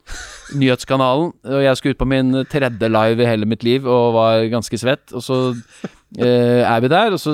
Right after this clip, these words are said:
er det, skjer ingenting på nyhetsfronten, så hun, eh, vaktsjefen på den nyhetskanalen er sånn, «Ja, Jonas, nå går vi til deg bare på Gardermoen.» Så jeg sa, «Nei, jeg har ingen å snakke med her.» Og så prøvde jeg desperat å snakke med han der autografsamleren fra Heia Tufte, og han bare avviste meg.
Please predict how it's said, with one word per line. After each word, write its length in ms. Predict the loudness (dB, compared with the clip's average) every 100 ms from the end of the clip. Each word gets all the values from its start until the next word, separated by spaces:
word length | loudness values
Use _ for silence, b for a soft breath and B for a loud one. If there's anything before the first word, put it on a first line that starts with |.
| -4
er 280 | -2 0 0 -4
det, 60 |
skjer 220 | -6 -6 -4 -6
ingenting 540 | -6 -4 -2 0 -2
på 80 | -2
nyhetsfronten, 460 | -4 -2 -4 -4 -2
så 80 | 0
hun, 160 | 0
eh, 460 | 0 0 2 0 -2
vaktsjefen 560 | -4 -6 -4 -4 -4 -2
på 140 | 0 2 0
den 120 | -2 -4
nyhetskanalen 340 | -6 -6 -8
er 80 | -8
sånn, 80 | -4
«Ja, 120 | -2 0
Jonas, 380 | 0 0 -4 -8 -4
nå 200 | -2 2
går 100 | 0
vi 40 |
til 100 | 0
deg 220 | 0 0 0
bare 140 | -2
på 100 | 0
Gardermoen.» 400 | 0 0 -4 -6 -10
Så 80 | -16
jeg 40 |
sa, 60 | -18 b b b
«Nei, 320 | -8 -6 -4 0
jeg 80 |
har 120 | 2 2
ingen 160 | 0
å 40 | 0
snakke 180 | -2 -2
med 120 | -2 -2
her.» 160 | -4 -14 B
Og 60 | -4
så 100 | 0
prøvde 220 | 2 2
jeg 20 | 2
desperat 480 | 0 0 0 0
å 40 | -2
snakke 180 | -4 -2
med 120 | 0
han 100 | 2
der 120 | 2 0
autografsamleren 720 | 0 2 2 0 0 0 -2
fra 100 | -2
Heia 220 | 0 0
Tufte, 460 | 0 -2 -2 -2 0
og 80 | 0
han 180 | 0 0
bare 240 | 0 0 -4 -2
avviste 500 | 0 2 0 -4 -4
meg. 120 | -8